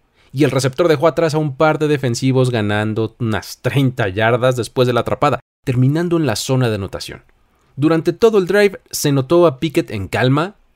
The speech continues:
y bajo control de la ofensiva, lo que indirectamente habla también muy bien de su línea ofensiva. Mucho se habla de la posibilidad de que Pickett dé un importante paso al frente en su segunda temporada,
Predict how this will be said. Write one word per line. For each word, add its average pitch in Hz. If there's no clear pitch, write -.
y 151
bajo 127
control 151
de 156
la 147
ofensiva, 120
lo 135
que 147
indirectamente 202
habla 113
también 98
muy 131
bien 175
de 269
su -
línea 85
ofensiva. 82
Mucho 240
se 226
habla 226
de 175
la 139
posibilidad 127
de 160
que 127
Pickett -
dé 127
un 208
importante 170
paso 147
al 127
frente 135
en 131
su 117
segunda 101
temporada, 78